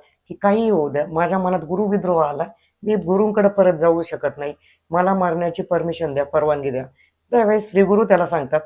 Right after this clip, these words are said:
की, "तू तुझ्या गुरूंकडेच जा, तुझ्या गुरूंना मला समजून जा आणि तुझे पुढील वेदशास्त्र अभ्यास चालू ठेव." अर्थातच गुरु हा गुरु असतो, श्रेष्ठ कनिष्ठ नसतो. गुरु आपल्या आयुष्यामध्ये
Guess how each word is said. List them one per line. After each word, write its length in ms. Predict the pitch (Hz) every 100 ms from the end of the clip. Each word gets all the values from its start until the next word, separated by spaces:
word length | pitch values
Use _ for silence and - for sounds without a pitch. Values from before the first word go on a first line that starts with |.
| - _ _ -
की, 60 | 190
"तू 140 | 202
तुझ्या 220 | 190 202
गुरूंकडेच 640 | 185 202 214 208 196 160
जा, 60 | 165 165 _ _ _ _ _
तुझ्या 220 | 202 208 214
गुरूंना 440 | 208 208 202 208
मला 300 | 196 208 240
समजून 380 | 233 185 165 139
जा 160 | 135 - _ _ _ -
आणि 160 | 165
तुझे 260 | 165 190 180
पुढील 520 | 185 185 185 156 -
वेदशास्त्र 560 | 165 175 180 165 - 156
अभ्यास 400 | 151 135 160 - _ -
चालू 260 | 151 151
ठेव." 180 | 147 123 - _ _ -
अर्थातच 600 | 175 - 196 190 165 - _ _ -
गुरु 240 | 165 196 202
हा 160 | 190
गुरु 260 | 160 170 190
असतो, 440 | 185 185 135 135 _ _ _
श्रेष्ठ 340 | - 185 185 196
कनिष्ठ 380 | 190 185 -
नसतो. 480 | 175 165 - 139 - _ _ -
गुरु 280 | 151 180 185 - _ _ 165
आपल्या 280 | 165 185
आयुष्यामध्ये 640 | 175 190 - 175 170 160